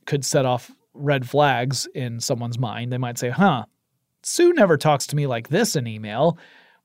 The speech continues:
That would end up being an issue, but otherwise you have a much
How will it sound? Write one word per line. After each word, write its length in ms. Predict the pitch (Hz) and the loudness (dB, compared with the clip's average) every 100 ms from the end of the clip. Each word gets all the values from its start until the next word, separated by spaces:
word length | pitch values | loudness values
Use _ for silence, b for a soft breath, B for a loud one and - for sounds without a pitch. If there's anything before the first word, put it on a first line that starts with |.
| _ _ | _ _
That 280 | 160 151 156 | 0 4 4
would 260 | 160 147 - | 4 0 0
end 140 | 151 | 0
up 100 | 139 | 0
being 200 | 131 123 | 0 -2
an 80 | 123 | -2
issue, 260 | 127 - 151 | -4 0 2
but 280 | 160 165 - | 4 4 4
otherwise 560 | 202 214 165 139 143 156 | 2 6 6 6 4 4
you 80 | |
have 140 | 147 135 | 4 4
a 60 | |
much 280 | 139 131 - | 0 -2 -6